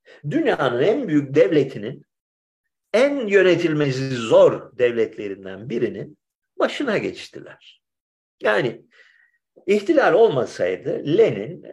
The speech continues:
e, yani bir de en, en iyi ihtimalle İsviçre'de,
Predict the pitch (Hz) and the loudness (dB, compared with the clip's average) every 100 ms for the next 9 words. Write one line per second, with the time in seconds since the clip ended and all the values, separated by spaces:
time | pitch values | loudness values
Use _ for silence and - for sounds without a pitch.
0 | - - - - - - - _ _ _ | -14 -8 -6 -4 -4 -6 -8 _ _ _
1 | _ _ - 180 117 117 - _ - 220 | _ _ -2 0 0 -6 -14 _ -16 -8
2 | 240 220 190 214 196 277 254 220 160 156 | 0 2 2 -4 0 2 4 2 0 -4
3 | 240 233 180 131 117 113 - 170 113 104 | -2 0 0 -2 -4 -4 -6 -4 -4 -4
4 | 104 - - _ _ _ _ - 190 - | -6 -8 -12 _ _ _ _ -12 -10 -8
5 | 294 - 160 117 104 - - | -10 -6 -2 0 0 -4 -10